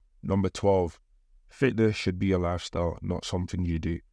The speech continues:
And honestly, this is probably my, my biggest lesson for the year, you know, and something that I will be taking into twenty twenty-four. A lot of people see fitness as like, "Oh, I need to get fit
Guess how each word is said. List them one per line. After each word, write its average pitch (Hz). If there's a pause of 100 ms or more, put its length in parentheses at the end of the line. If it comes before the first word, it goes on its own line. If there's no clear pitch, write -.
(520)
And 95
honestly, 110 (560)
this 156
is 131
probably 127
my, 104 (140)
my 92 (380)
biggest 104
lesson 101
for 85
the 87
year, 85
you 92
know, 87
and 90
something 98
that 87
I 101
will 92
be 92
taking 87
into -
twenty 85
twenty-four. - (840)
A -
lot 120
of 104
people 117
see 107
fitness 92
as 87
like, 90
"Oh, 87
I 78
need 82
to 82
get 71
fit -